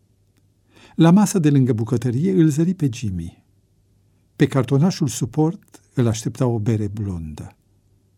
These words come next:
Jimmy părea bine dispus. Ricky se așeză fără vorbă. Jimmy zâmbi. "E, scăpaș?" Ricky sorbi din spumă,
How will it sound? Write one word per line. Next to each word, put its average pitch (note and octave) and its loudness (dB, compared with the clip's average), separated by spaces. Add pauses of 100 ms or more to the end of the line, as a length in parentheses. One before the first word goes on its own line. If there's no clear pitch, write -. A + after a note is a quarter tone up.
(680)
Jimmy G3+ 6 (260)
părea C3 0
bine A2 0
dispus. - -12 (560)
Ricky E3+ -2
se - -6
așeză C3 -4
fără C#3 -4
vorbă. F#2+ -14 (1160)
Jimmy B2 0
zâmbi. A2 -4 (360)
"E, C#3+ -2 (600)
scăpaș?" B2+ -4 (1500)
Ricky F3 2
sorbi C#3 2
din A#2+ 0
spumă, E3+ -2